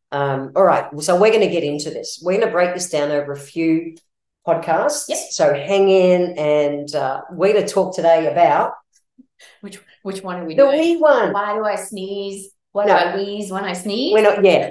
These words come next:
Speaker 1: She wa-, <laughs> she wanted to name all the podcasts. Why do I wheeze when I sneeze?
Speaker 2: I'm sorry, that's the Canadian sense
Speaker 1: <laughs>
Speaker 2: of humor coming out. I haven't
Speaker 1: So,
Speaker 2: lost that.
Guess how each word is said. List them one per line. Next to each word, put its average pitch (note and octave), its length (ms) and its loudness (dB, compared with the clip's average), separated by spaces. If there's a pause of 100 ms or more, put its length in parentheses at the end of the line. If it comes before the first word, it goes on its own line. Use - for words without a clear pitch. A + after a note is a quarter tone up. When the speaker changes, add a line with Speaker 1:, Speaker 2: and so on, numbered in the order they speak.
Speaker 1:
She A3+ 140 2
wa-, A#3+ 280 4 (140)
<laughs> - 80 0
she C#4 100 4
wanted C4+ 280 6
to B3 120 4
name G#3 240 6
all G3+ 160 4
the - 80 -6
podcasts. F#3+ 480 2
Why G3 220 2
do C#4+ 100 2
I A#3+ 140 4
wheeze G#3 540 -6
when F#3+ 160 -4
I F3+ 80 -2
sneeze? F3+ 640 -6 (260)
Speaker 2:
I'm G3 160 -10
sorry, E3 320 -12
that's - 200 -18
the D#3 140 -18
Canadian C#3+ 520 -14
sense - 200 -18
Speaker 1:
<laughs> - 40 4
Speaker 2:
of B3+ 80 8
humor - 340 -8
coming D3 320 4
out. C3 140 -18 (240)
I D#3+ 40 -8
haven't C3+ 220 -14
Speaker 1:
So, C4+ 140 4
Speaker 2:
lost B3+ 100 -2
that. G#3+ 200 -8